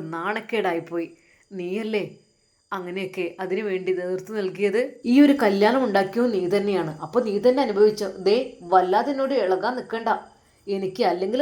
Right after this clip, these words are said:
ദേഷ്യം. അവൾ എന്നെ വിളിച്ചത് എന്താ നിങ്ങൾക്കറിയോ? ഷെയ്ത്താനെന്ന്." പെട്ടെന്ന് അറബി ചിരിച്ചുകൊണ്ട് പറഞ്ഞു, "അത് നിനക്ക് പറ്റിയ പേരനെ. ദേ, അനാവശ്യം പറയരുത്. ഹും, എല്ലാത്തിനും കൂടി ഞാനുണ്ടല്ലോ." ഷക്കീലക്ക്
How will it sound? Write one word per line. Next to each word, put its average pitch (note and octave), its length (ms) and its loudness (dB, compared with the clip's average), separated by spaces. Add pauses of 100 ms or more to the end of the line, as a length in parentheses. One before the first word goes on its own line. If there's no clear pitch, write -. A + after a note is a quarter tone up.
ദേഷ്യം. G3+ 420 0 (160)
അവൾ F#3 280 2
എന്നെ D#4 160 0
വിളിച്ചത് D4 380 -4
എന്താ D#4 140 -2
നിങ്ങൾക്കറിയോ? D4 520 0
ഷെയ്ത്താനെന്ന്." A3 880 -2 (1040)
പെട്ടെന്ന് D#4 400 -4
അറബി A3+ 260 0
ചിരിച്ചുകൊണ്ട് A3+ 600 -4
പറഞ്ഞു, F3 320 -2 (520)
"അത് F#3 200 -2
നിനക്ക് G#3+ 320 -6
പറ്റിയ F#3 320 -4
പേരനെ. F3+ 460 -4 (360)
ദേ, F#3 160 0 (160)
അനാവശ്യം G3 580 -2
പറയരുത്. C4 400 2 (140)
ഹും, G#3 220 -12 (180)
എല്ലാത്തിനും F3 640 -6
കൂടി B3+ 160 -2
ഞാനുണ്ടല്ലോ." C#4+ 520 2 (560)
ഷക്കീലക്ക് B3 640 -2